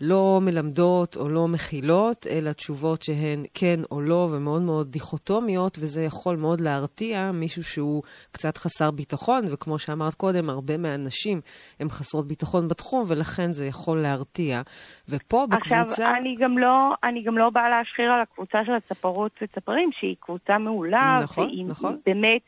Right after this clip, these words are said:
Speaker 2: מאוד מלמדת, והיא נותנת את הפורום, והיא נותנת הרבה. זה ממש לא בא כנגד, זה פשוט העניין הזה שאני לא רוצה שנשים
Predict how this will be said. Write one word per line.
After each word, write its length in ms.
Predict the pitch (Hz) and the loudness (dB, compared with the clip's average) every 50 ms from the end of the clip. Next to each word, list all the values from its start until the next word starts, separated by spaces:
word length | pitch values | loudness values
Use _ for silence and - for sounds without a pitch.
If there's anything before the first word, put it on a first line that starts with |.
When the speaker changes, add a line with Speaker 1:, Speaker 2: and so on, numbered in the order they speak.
| - - - - _ - | -12 -20 -20 -18 _ 0
Speaker 2:
מאוד 380 | 196 190 - - 220 233 226 233 | 2 2 4 4 4 2 2 2
מלמדת, 540 | 254 240 233 226 233 240 254 240 262 262 - _ - | 2 2 2 2 2 0 0 2 2 0 0 _ -6
והיא 120 | 202 196 | -4 -4
נותנת 420 | 190 185 175 - 208 208 220 220 - | -4 -4 -2 -2 0 0 0 -2 -4
את 60 | 208 | -6
הפורום, 520 | 202 - - 214 214 220 220 220 214 208 185 - | -6 -2 2 2 2 2 2 0 -2 -4 -4 -6
והיא 140 | 190 185 185 | -6 -6 -6
נותנת 500 | 185 180 - - 196 190 196 208 214 - - - - - - - - | -8 -8 -4 -4 -2 -2 -2 -4 -6 -6 -10 -18 -20 -20 -14 -6 -2
הרבה. 480 | 180 170 175 180 214 233 247 233 196 - - - 180 180 - - - 175 170 | 0 0 0 2 2 4 4 4 2 0 -4 -8 -10 -12 -12 -12 -10 -6 -4
זה 80 | 180 | -2
ממש 440 | 175 170 165 180 190 202 214 214 - - | -2 -2 0 2 2 2 2 2 0 2
לא 200 | 233 226 220 220 | 4 4 4 4
בא 240 | 190 214 214 214 214 - | 4 2 2 2 2 -2
כנגד, 480 | - 196 208 247 269 247 262 254 247 - - - - - - _ _ - | -4 -2 0 2 2 4 4 2 2 2 -2 -14 -20 -20 -20 _ _ -12
זה 160 | - - 196 - - | -6 -4 -4 -2 -2
פשוט 420 | 185 180 - - 240 247 - - | -4 -4 0 0 0 0 0 0
העניין 420 | 254 247 214 196 202 202 214 233 | 0 0 2 2 2 0 0 0
הזה 220 | 247 233 - 208 202 196 | -2 -4 -4 -4 -4 -4
שאני 840 | - 165 180 170 - - - _ _ _ - - 190 190 190 190 196 | -6 -6 -4 -4 -4 -6 -8 _ _ _ -4 -4 -4 -4 -4 -2 2
לא 100 | 208 233 | 4 4
רוצה 260 | 262 277 262 - 277 262 | 4 4 4 2 0 0
שנשים 840 | - 277 262 226 208 185 - - 226 233 233 233 233 233 226 226 | 0 -2 -2 -2 -2 -4 -2 0 0 2 2 2 0 0 -2 -6